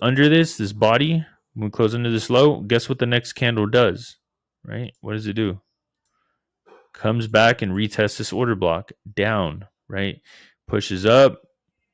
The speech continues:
Anything, anything above the highs, like in bearish order flow, any pop above a high is gonna get rejected, right?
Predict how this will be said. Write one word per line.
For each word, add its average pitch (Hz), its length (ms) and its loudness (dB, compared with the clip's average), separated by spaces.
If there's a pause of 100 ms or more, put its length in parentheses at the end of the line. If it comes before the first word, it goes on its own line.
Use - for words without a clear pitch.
(220)
Anything, 135 500 0
anything 135 440 0
above 117 320 4
the 107 100 4
highs, 107 460 2
like 92 200 0
in 98 180 -4
bearish 110 320 2
order 104 200 -2
flow, 123 340 2
any 117 260 -4
pop 107 340 -2
above 104 280 0
a 90 60 2
high 98 220 0
is 98 140 0
gonna 92 180 -4
get 90 100 -2
rejected, 82 460 -8
right? 87 240 -4